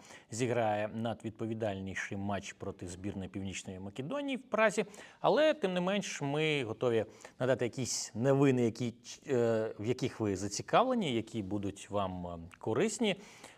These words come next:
Е, по-перше, ми наприкінці цього стріму, е, проведемо розіграш футбольного м'ячу, е, від нашого, е, партнера, преміум-партнера компанії "Вебет", Але це трохи згодом. Е, як ви знаєте,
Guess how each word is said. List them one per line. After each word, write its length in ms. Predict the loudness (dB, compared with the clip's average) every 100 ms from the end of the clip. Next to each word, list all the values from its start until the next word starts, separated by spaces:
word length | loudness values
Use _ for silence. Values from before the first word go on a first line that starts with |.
| -6
Е, 220 | -2 0 -2 -10 _
по-перше, 800 | -2 4 8 8 6 -2 -2 -4 -4
ми 480 | 0 2 2 0
наприкінці 540 | -4 -2 -2 -2 -4 -4
цього 220 | -2 -4
стріму, 680 | -4 -6 -4 -4 -6 -8 -12 -18 -14
е, 240 | -10 -8 -10 -12 -18 _
проведемо 460 | 2 2 2 2 2
розіграш 400 | 0 -2 -4 -6
футбольного 520 | -8 -4 -2 -2 -4
м'ячу, 480 | -4 -2 0 -2 -4 -4
е, 60 |
від 160 | -4 0
нашого, 440 | 0 2 2 2 -2 -18 -6 2
е, 180 | 4
партнера, 420 | 4 0 2 2 4
преміум-партнера 640 | 6 6 4 0 2 2
компанії 580 | 0 0 0 0 -2 0
"Вебет", 300 | 2 2 0 2
Але 240 | 4 4
це 240 | 2 4 4
трохи 440 | 2 -4 -4 -2
згодом. 380 | 0 2 4 2 -2 -18 -20 -20 _ -2
Е, 280 | 0 2 0 -2 4
як 180 | 4 4
ви 60 |
знаєте, 520 | 2 4 4 0 -8